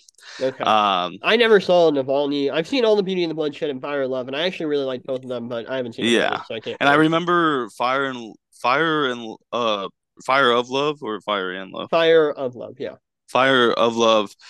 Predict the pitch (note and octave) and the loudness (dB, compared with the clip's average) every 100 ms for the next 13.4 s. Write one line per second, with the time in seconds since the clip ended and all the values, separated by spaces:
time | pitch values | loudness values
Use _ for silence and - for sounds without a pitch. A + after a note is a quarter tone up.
0 | - - A#2 A2+ A2+ G#2 G2+ A2 A2 A2+ | -18 -4 0 2 2 0 -4 -8 -6 -6
1 | A2+ A2 G#2+ G#2 G#2+ _ - A2 A2+ G#2 | -6 -10 -14 -14 -16 _ -2 2 4 2
2 | F#2 A#2 A2 G#2 F#2 G2+ G#2 - - - | 0 -2 -2 -4 -4 -2 -4 -8 -14 -6
3 | G2+ A2 A#2 A#2+ B2 - - - A2 G#2+ | -4 -2 -4 -4 -8 -14 -10 -2 0 0
4 | G2+ G2 - _ _ - A#2 A2 - _ | -2 -8 -18 _ _ -12 -10 -12 -16 _
5 | _ - A2+ A2+ A#2+ B2 B2 B2+ - _ | _ -2 0 2 0 2 0 -2 -8 _
6 | _ - - - A#2 A2 F2 D#2 A1+ _ | _ -20 -12 -2 2 2 0 -6 -12 _
7 | _ _ B2 A#2 A2 F#2 - A2+ A2 G#2+ | _ _ -4 -2 -4 -6 -6 -6 -4 -6
8 | G#2 G#2 D#2+ A#2 G#2+ A2 F2+ - - G#2+ | -6 -6 -8 -10 -4 -2 -4 -8 0 0
9 | G2+ G#2+ G2 E2 E2 F2+ G#2+ A2+ A2+ A2 | 2 0 0 0 -2 -4 0 0 0 -2
10 | - - - - - C3 C3 F#3+ G3+ F3+ | -10 -18 -20 -20 -6 0 2 2 2 -2
11 | C3 A#2+ B2 B2+ B2 - B2 B2 A#2 A2 | -4 -4 -4 -4 -8 -10 -12 -10 -6 -6
12 | G#2 - _ _ _ - - - A2 A2 | -6 -10 _ _ _ -20 -16 -6 -2 -2
13 | A#2+ B2+ C3+ C#3+ | -2 -4 -6 -8